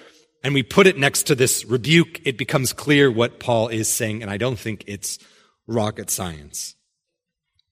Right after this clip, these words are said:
So in verses fifteen through seventeen, Paul addresses Peter and reminds him that they're Jewish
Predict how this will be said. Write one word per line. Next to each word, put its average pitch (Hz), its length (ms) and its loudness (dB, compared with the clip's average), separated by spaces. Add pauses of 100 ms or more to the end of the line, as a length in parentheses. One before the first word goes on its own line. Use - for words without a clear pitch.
(200)
So 156 220 4
in 151 80 6
verses 147 280 2
fifteen 180 380 2
through 202 140 0
seventeen, 151 440 2
Paul 143 360 4 (360)
addresses 156 460 2
Peter 160 300 4
and 139 100 4
reminds 143 480 4
him 131 240 2 (440)
that 151 160 2
they're 147 300 6
Jewish 170 480 8